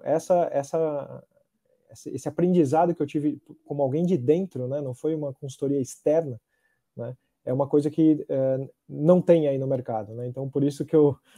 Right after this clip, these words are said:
que eu, que eu pensei que esse, esse termo insider, ele, ele ia funcionar muito bem,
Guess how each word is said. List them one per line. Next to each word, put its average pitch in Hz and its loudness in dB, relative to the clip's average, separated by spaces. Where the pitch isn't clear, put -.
que 151 4
eu, 147 6
que 175 2
eu 165 6
pensei 175 6
que 185 2
esse, 175 6
esse 156 -2
termo 170 4
insider, 160 2
ele, 151 2
ele 143 -2
ia 156 4
funcionar 160 -4
muito 160 -4
bem, 117 -4